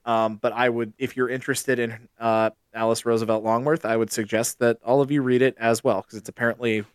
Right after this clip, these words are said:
really, really good. Um, she was known still for her wit and charm. Um, they could cut down her opponents to pieces and make her friends die laughing. Whatever. She's just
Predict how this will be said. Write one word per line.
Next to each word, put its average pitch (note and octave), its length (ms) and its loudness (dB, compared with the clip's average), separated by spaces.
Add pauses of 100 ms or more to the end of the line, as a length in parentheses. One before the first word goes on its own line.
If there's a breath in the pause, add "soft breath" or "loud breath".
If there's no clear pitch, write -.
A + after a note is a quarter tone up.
really, A#2 340 2
really G#2+ 260 0
good. G2 240 -4 (800)
Um, B2 360 2 (1000)
she - 240 0
was D#3 220 8
known D#3 480 4
still F#3 360 6
for E3+ 220 2
her B2+ 260 0
wit A#2 440 -2
and A2+ 240 -6
charm. E3+ 580 -2 (400)
Um, C3 460 6
they C#3+ 200 4
could C#3 280 0 (1200)
cut - 340 0
down E3+ 300 4
her D3+ 160 4
opponents C#3 500 -2
to B2+ 80 -8
pieces C3 540 -2
and B2 160 -6
make B2 180 -4
her A#2+ 120 -6
friends A#2 520 -6
die A#2 280 0
laughing. A2 640 -2 (300)
Whatever. E3 640 4 (760)
She's A3 280 2
just - 240 0